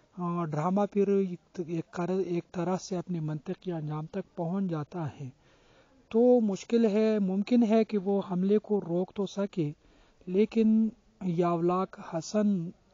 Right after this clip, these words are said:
या देहातों के बैठे को बेनकाब ना कर सके। अगला जो सवाल है वो ये है कि अर्तगल पर जो बीमारी का हमला हुआ, क्या वो ज़िंदा बच पाएंगे? तो यकीनी बात है,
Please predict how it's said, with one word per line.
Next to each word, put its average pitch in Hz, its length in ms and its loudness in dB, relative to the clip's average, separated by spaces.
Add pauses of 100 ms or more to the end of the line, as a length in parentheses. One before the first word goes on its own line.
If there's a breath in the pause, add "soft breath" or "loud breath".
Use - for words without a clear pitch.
या 170 380 0
देहातों 160 720 -6
के 180 200 -6
बैठे 143 420 -6
को 175 240 -8
बेनकाब 151 880 -6 (300)
ना 175 200 -2
कर 123 180 -12
सके। - 380 -18 (800 loud breath)
अगला 269 260 8
जो 254 140 6
सवाल 208 460 4
है 220 280 4
वो 202 260 4
ये 196 240 4
है 202 240 -2
कि 202 380 0
अर्तगल 196 600 -4
पर 190 220 -4
जो 175 180 0
बीमारी 156 400 -4
का 175 260 -6
हमला 160 280 -4
हुआ, 156 480 -4
क्या 160 220 -8
वो 170 280 -4
ज़िंदा 175 340 -4
बच 147 240 -8
पाएंगे? 196 540 -2
तो 196 160 -6
यकीनी 202 460 -2
बात 175 420 -6
है, 151 160 -6